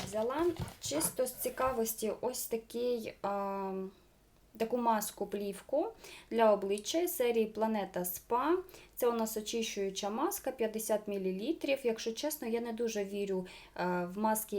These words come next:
Avon від, ну, маски-плівки від Avon взагалі, тому що, мені здається, вони нічого не очищують, але, ну, так, заради того, щоб спробувати,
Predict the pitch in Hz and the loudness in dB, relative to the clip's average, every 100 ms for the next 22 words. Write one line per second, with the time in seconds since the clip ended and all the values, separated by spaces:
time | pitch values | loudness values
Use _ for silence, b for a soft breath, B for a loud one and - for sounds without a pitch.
0 | - 202 208 190 190 190 185 180 - 180 | -2 0 0 0 0 0 0 0 -4 -6
1 | 196 190 - - 220 180 - 190 226 226 | -6 -8 -10 -4 -2 -2 -6 -2 0 0
2 | 220 214 226 220 - 190 202 - 208 196 | -4 -2 0 0 -2 -2 -2 0 2 2
3 | 185 190 180 - - _ _ - - - | 0 -2 -2 -4 -10 _ _ -20 -20 -20
4 | - 175 190 190 214 233 302 453 254 208 | -16 -4 0 2 2 2 2 2 2 0
5 | 196 - 196 196 190 - 214 - 196 190 | -2 -4 -2 -4 -8 -20 -16 -2 0 0
6 | 185 180 185 202 - 381 320 269 262 262 | 0 0 0 -2 0 4 6 4 -2 -6
7 | 240 226 208 202 247 359 - B B B | -6 -6 -2 0 2 0 -2 B B B
8 | B 427 440 247 226 - 185 - - - | B -6 0 2 2 -2 -8 -8 -20 -4
9 | 202 220 240 226 220 254 226 196 - - | 2 4 2 -2 0 0 2 -2 -6 -2
10 | 202 277 320 202 190 180 | 0 2 2 2 2 0